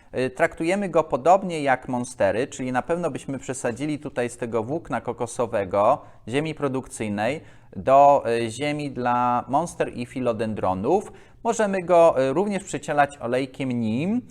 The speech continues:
y, i oprócz tego też staramy się go trzymać w miejscu jasnym, e, pięknie nam będą rosły. Tutaj fajne jest w tych filodendronach, że niektóre egzemplarze, jak widzicie, mają taką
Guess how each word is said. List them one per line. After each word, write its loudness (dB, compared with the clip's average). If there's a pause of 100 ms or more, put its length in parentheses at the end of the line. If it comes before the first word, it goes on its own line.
(340)
y, 2
i -4
oprócz -4
tego 4
też 0
staramy 2
się -8
go -2
trzymać -6
w -8
miejscu -6
jasnym, 0 (560)
e, 0 (460)
pięknie -8
nam -4 (180)
będą -4
rosły. 0 (120)
Tutaj -2
fajne 0
jest 0
w -20
tych -2
filodendronach, 0
że -8
niektóre -2
egzemplarze, -2
jak -4
widzicie, -6
mają -2
taką -2